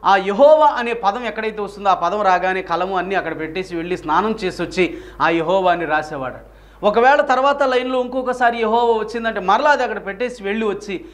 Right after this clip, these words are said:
స్నానం చేసి వచ్చి రాసేవాడు. ఆయన నామమును రాయడానికి కూడా అంత భయపడేవాళ్ళు, అంత పరిశుద్ధంగా, అంటే ప్రత్యేకమైనదిగా ఉంచేవాళ్ళు. అలా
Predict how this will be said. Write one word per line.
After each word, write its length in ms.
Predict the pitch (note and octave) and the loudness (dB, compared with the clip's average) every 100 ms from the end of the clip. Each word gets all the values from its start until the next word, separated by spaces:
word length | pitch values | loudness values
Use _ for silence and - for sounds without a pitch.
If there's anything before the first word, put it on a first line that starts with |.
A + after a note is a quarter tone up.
| - | -20
స్నానం 380 | - F#3 A#3+ C4 F3 | -2 2 2 0 -4
చేసి 200 | G#3 F#3+ | -4 -6
వచ్చి 260 | F#3 F#3+ | -6 -4
రాసేవాడు. 520 | E3 F3 F3 E3 C#3 B2 - - C3+ | 0 0 0 -4 -4 -6 -18 -10 0
ఆయన 280 | F#3 A3 | 2 2
నామమును 500 | G3+ G3 B3+ C#4+ C#4+ | 2 4 4 2 2
రాయడానికి 760 | B3+ - F#3+ C#4 D4+ D4 D4+ D4+ | 2 4 4 4 4 2 0 -6
కూడా 360 | C#4+ C#4+ D4 C#4+ | -2 2 2 2
అంత 500 | A3+ C4 B3+ A#3+ A#3 | -4 -4 -6 -6 -4
భయపడేవాళ్ళు, 680 | G3+ G3 F#3+ F3+ D#3+ C#3+ A2+ - - - - - - | -2 -2 -2 -4 -4 -4 -8 -16 -20 -20 -20 -16 -4
అంత 200 | G3 G#3+ | -2 0
పరిశుద్ధంగా, 920 | F#3 F3 G#3+ A#3+ G3 G#3+ G#3+ G3 - - - | 2 0 0 -2 -2 2 4 4 2 -16 -6
అంటే 140 | G#3 | 0
ప్రత్యేకమైనదిగా 1040 | B3+ - F#3+ A#3+ C#4 C#4 C4+ A#3+ A#3 A3+ A3+ | 0 0 -2 2 2 4 0 0 -2 -2 0
ఉంచేవాళ్ళు. 560 | G3+ G3+ G#3+ F#3 D#3+ B2 | -2 -4 -6 -2 -2 -4
అలా 160 | A2+ | -12